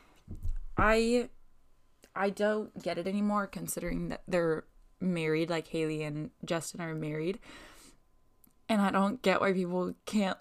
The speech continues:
let it go. But anyways, besides the point, I love Hailey Bieber, and I think she is so fun and funny. And she has a YouTube channel, and she does, like, a bunch of, like, interviews with people, and she does, like,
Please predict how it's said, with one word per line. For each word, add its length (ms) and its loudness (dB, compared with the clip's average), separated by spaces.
let 240 2
it 180 -4
go. 440 2
But 320 8
anyways, 480 -4
besides 360 0
the 60 -4
point, 440 -4
I 360 2
love 300 0
Hailey 260 -2
Bieber, 480 -2
and 160 -4
I 120 -4
think 320 -8
she 240 -6
is 240 -6
so 260 -6
fun 360 -6
and 100 -6
funny. 300 -6
And 300 -4
she 100 -4
has 300 2
a 400 0
YouTube 540 -4
channel, 400 -4
and 180 -4
she 140 -6
does, 240 -4
like, 180 -4
a 60 0
bunch 220 -2
of, 80 -2
like, 180 0
interviews 400 0
with 100 -2
people, 320 2
and 120 -2
she 80 -6
does, 160 0
like, 200 -4